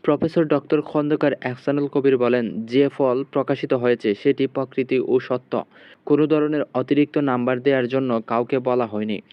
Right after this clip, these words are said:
সামগ্রিকভাবে এবারের ফল প্রকৃতি চিত্রে উঠে এসেছে। আগে কী হয়েছে সেটা আমরা বলবো না,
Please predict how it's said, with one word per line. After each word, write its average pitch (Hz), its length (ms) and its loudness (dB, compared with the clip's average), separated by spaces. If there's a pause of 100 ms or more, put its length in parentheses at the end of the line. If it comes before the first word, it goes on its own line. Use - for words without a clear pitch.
(200)
সামগ্রিকভাবে 156 920 2
এবারের 131 360 2
ফল 131 280 0
প্রকৃতি 131 520 -2
চিত্রে 127 400 -2
উঠে 127 280 2
এসেছে। 117 300 -4
আগে - 460 -2
কী 156 160 2
হয়েছে 139 380 0
সেটা 131 320 -2
আমরা 123 340 -2
বলবো 117 360 0
না, 104 160 -2